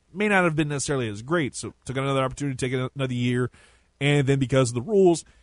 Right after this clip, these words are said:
he gets an extra, he gets another year to play football and go to school on a scholarship, and he's getting an N I L deal. He's without a doubt, like, he has a chance to secure himself as one of the greatest quarterbacks in the history of the program.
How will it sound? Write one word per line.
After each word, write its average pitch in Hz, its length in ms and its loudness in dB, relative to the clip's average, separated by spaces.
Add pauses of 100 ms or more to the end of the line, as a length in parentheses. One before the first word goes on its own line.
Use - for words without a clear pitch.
(140)
he 185 100 -2
gets 208 240 6
an 190 60 2
extra, 151 300 0
he 175 180 -8
gets 226 220 -6
another 185 560 0
year 147 460 -2 (200)
to 139 80 -8
play 175 220 4
football - 500 -6 (260)
and 170 220 0
go 165 120 4
to 139 80 0
school 110 380 -6 (240)
on 175 180 4
a 165 40 2
scholarship, 104 640 -8
and 139 120 0
he's 175 160 0
getting 165 360 -2 (160)
an 147 140 -8
N 175 120 -4
I 180 200 2
L 160 180 6
deal. 113 320 -8 (440)
He's 254 280 -4
without 269 240 0
a - 20 -4
doubt, 214 160 2
like, 156 180 -2 (1400)
he - 140 0
has 190 120 6
a 147 40 -8
chance 190 240 2
to 151 60 -6
secure 139 280 -2
himself 139 340 0
as 117 100 -6
one 123 140 -2
of 120 40 -2
the 120 60 -6
greatest 117 320 -4
quarterbacks 110 380 -4
in 113 60 -12
the 107 60 -10
history 120 260 -4
of 104 40 -6
the 98 60 -8
program. 113 340 -6